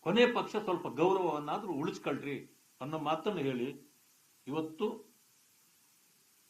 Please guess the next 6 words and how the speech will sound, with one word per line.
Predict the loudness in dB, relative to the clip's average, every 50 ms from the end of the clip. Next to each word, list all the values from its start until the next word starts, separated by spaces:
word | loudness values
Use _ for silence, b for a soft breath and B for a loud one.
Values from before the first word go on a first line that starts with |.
| _ _ _ _ _ _ _ _ _ _ _ _ _ _ _ _ _ _ _ -6
ಎಲ್ಲ | -2 0 2 2 2 2 4 6 6 6 4 2 -4 -14 -20 _ _ _ _ _ _ _ _ _ _ _ _ _ _ _ _ _ _ _ _ _ _ -20 -16
ನಿಮ್ಮ | -10 -6 -2 2 4 4 6 8 8 8 8 8 6 4 2 0 -2 -8 -16 -20 _ _ _ _ _ _ _ -10
ಶಾಸಕರೇ | 0 4 4 4 4 2 0 -2 0 0 0
ನಿಮ್ಮ | 0 0 -2 -2 -2
ಮೇಲೆ | -2 0 0 0 0 0
ಬಿದ್ದಾಗ | -2 -4 -6 -6 -6 -6 -6 -6